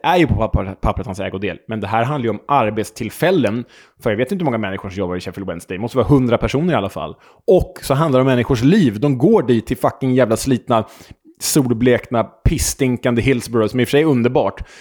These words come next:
men varannan vecka får se sitt lag förlora. Då får man ju respektera de här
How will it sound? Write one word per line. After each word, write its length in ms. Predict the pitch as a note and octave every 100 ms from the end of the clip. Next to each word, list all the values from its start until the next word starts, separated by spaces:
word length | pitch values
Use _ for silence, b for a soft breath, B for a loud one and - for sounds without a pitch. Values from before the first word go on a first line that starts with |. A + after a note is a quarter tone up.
| B -
men 160 | B2+
varannan 340 | C#3 C3 A2 A2+
vecka 320 | - - G#2
får 140 | B2
se 240 | - B2 G2+
sitt 220 | A#2+ A#2+
lag 240 | A2 G#2+
förlora. 460 | - C#3+ D#3 F#2+ F#2+
Då 160 | A#2+
får 80 | B2
man 100 | C3
ju 60 | B2
respektera 720 | A#2 - - G#3 D3+ A2+ G#2 B _
de 80 | A2
här 160 | G2